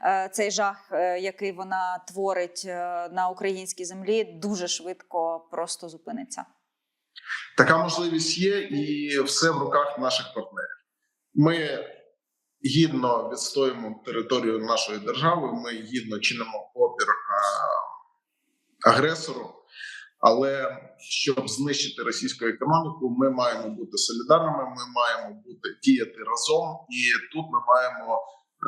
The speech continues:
Speaker 2: е, спиратися на дії Сполучених Штатів та країн опек,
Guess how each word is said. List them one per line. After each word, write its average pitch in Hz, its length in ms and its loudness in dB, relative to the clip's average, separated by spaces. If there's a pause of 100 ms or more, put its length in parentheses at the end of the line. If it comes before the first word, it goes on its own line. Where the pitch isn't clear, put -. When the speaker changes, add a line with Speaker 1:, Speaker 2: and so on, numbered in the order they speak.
(260)
Speaker 2:
е, 104 40 4
спиратися 139 640 0
на 113 540 -2
дії 123 380 2
Сполучених 110 600 -6
Штатів 147 420 4 (180)
та 113 320 2 (140)
країн 117 320 0 (200)
опек, 92 280 -2